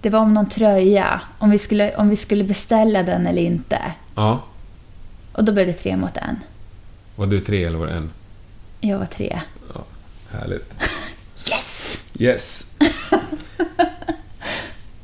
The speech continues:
Speaker 2: Har ni hamnat i något riktigt konstigt sammanhang någon gång?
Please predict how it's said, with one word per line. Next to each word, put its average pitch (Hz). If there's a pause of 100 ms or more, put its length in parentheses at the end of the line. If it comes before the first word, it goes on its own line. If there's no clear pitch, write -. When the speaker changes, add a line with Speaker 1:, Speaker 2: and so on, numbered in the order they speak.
(680)
Speaker 2:
Har 156
ni 156
hamnat 160
i 156
något 147
riktigt -
konstigt 131
sammanhang 139
någon 90
gång? 90